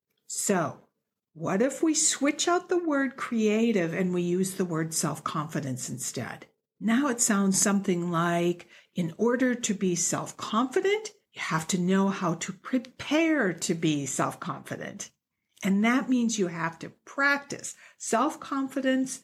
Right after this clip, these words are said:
building routines all the time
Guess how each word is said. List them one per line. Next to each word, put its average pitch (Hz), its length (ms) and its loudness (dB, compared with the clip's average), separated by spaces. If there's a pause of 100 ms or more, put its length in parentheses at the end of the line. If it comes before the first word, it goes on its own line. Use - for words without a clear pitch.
building 233 520 2
routines 208 880 2 (260)
all 240 160 2
the 240 140 2
time 180 640 -6